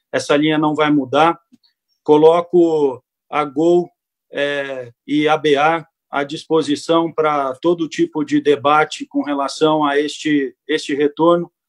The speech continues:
É, quero agradecer mais uma vez todo o apoio, é, e trabalho do Ministério do Turismo nesse momento desafiador que a gente passa. E conte conosco e, por favor, nos deixe saber o que, que a gente pode fazer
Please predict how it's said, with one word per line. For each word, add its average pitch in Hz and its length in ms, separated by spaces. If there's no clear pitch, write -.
É, 139 280
quero 156 260
agradecer 151 520
mais 151 320
uma 147 200
vez 147 320
todo 160 260
o 156 60
apoio, 147 600
é, 139 340
e 139 100
trabalho 147 500
do 143 140
Ministério 143 440
do 143 100
Turismo 151 720
nesse 143 240
momento 147 720
desafiador 147 720
que 147 100
a 147 60
gente 143 300
passa. 156 380
E 143 640
conte 185 320
conosco 180 560
e, 165 40
por 196 220
favor, 175 420
nos 175 220
deixe 185 320
saber 175 540
o 165 80
que, 175 160
que 180 100
a 170 80
gente 175 260
pode 170 300
fazer 165 540